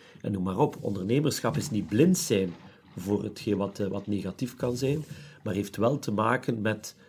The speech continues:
de manier waarop dat je ernaar kijkt en hoe dat je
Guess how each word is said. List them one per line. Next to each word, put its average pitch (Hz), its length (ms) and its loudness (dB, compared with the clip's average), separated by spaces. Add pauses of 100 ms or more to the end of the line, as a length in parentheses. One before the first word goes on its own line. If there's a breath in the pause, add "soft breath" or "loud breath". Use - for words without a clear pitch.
de - 80 -4
manier 107 460 0
waarop 101 380 -2
dat 98 160 0
je 92 120 2
ernaar 87 460 -6
kijkt 117 460 -2
en 90 260 -6 (360 loud breath)
hoe 120 180 4
dat 98 180 0
je 95 340 2